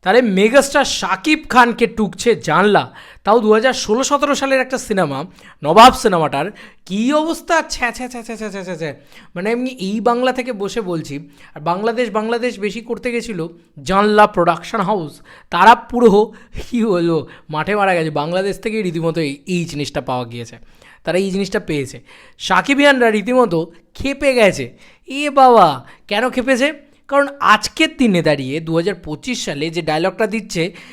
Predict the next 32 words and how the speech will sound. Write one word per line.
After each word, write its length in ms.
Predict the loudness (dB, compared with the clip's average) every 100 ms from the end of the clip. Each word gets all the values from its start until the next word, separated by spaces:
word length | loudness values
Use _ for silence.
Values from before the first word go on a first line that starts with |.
| -10
সেটা 200 | 0 2
মেগাস্টার 460 | 2 2 0 0
শাকিব 340 | -4 -4 -4 0
খান 160 | 0 2
সতেরো 340 | -2 -4 -4
সালে 200 | -2 -2
দিয়ে 140 | -2 0
দিয়েছিল, 380 | 0 0 -2
ষোলো 220 | -4 -4 -2
সালে 220 | -2 -2
দিয়ে 140 | -2
দিয়েছিল 360 | -4 -6 -8 -10 _ _ -10
নবাব 440 | -2 4 8 6 4
সিনেমার 360 | 2 4 6
মাধ্যমে। 420 | 4 4 0 0 -8 _ -20 -18 -6
নবাব 380 | 2 6 6 4
সিনেমার 400 | -2 2 2 2
একটা 200 | 0 -2
ডায়লগ 480 | 2 2 2 -2 -10 _ _
মিলে 440 | -6 -2 2 6 6
গেছে 220 | 4 0
পুরোপুরি, 540 | 2 2 4 0 -2 -12 -20 0
exact 680 | 4 4 2 0 0 -2 0
frame 240 | 0 2
by 140 | 0 0
frame। 200 | -2 -2 -6 -20 -20
ছ্যা, 220 | -2 0 2
ছ্যা, 120 | 0
ছ্যা, 120 | -2
ছ্যা, 120 | -2
ছ্যা, 120 | -4
ছ্যা। 140 | -6